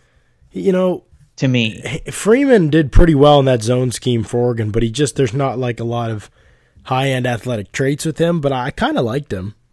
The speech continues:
Speaker 1: Um, I didn't think this was a bad pick at all. It's just kinda, I don't know if,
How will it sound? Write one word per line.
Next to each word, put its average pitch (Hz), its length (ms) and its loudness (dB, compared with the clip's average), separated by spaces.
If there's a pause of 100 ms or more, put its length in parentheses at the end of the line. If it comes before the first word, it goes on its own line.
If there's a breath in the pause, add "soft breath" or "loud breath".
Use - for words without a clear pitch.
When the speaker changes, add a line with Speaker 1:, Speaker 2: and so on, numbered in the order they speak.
Speaker 1:
Um, 110 540 -6 (680)
I 151 140 -2
didn't 226 180 -4
think 156 160 0
this 135 160 0
was 127 100 -4
a 120 60 -4
bad 127 320 -4
pick 147 240 -4
at 101 80 -6
all. 90 360 -10 (840)
It's 135 180 -4
just 165 160 -4
kinda, 147 280 -4
I 107 120 -8
don't 170 160 -2
know 143 140 0
if, - 220 -12